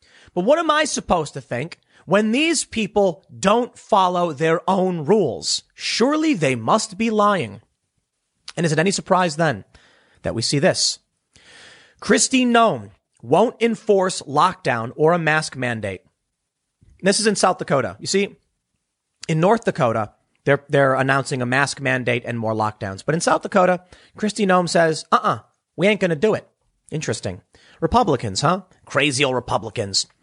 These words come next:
Governor Tate Reeves says Mississippi not going to participate in potential national lockdown.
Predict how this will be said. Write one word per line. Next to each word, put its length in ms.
Governor 300
Tate 280
Reeves 300
says 260
Mississippi 560
not 380
going 320
to 120
participate 600
in 160
potential 500
national 480
lockdown. 540